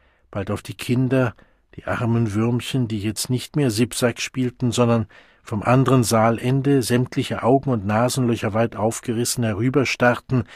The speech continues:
auf das unerhörte Schauspiel bei Bett zwanzig. Sollte sie mit ihm reden und ihn zur Vernunft bringen, damit er sich anständig benahm und begriff, welch verhängnisvolles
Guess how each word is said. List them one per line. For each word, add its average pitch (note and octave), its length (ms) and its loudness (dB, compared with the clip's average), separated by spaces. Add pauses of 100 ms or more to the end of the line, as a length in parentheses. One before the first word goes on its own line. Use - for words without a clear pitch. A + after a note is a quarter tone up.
(240)
auf - 140 -10
das - 180 -2
unerhörte B2 680 2
Schauspiel A2+ 640 -2
bei G#2 160 -4
Bett - 280 -8
zwanzig. - 720 -8 (1800)
Sollte G#2 340 -4
sie A2 120 -4
mit G#2+ 160 -4
ihm G2 160 -6
reden A#2+ 420 -4 (300)
und F#2 100 -16
ihn G2+ 120 -8
zur G2+ 140 -6
Vernunft C3 440 -2
bringen, A#2 340 -8 (640)
damit A#2 260 0
er A#2 80 2
sich A2+ 240 -2
anständig C#3+ 640 2
benahm B2 380 2
und A2+ 140 -2
begriff, - 560 -4
welch A#2 220 0
verhängnisvolles A2+ 880 -2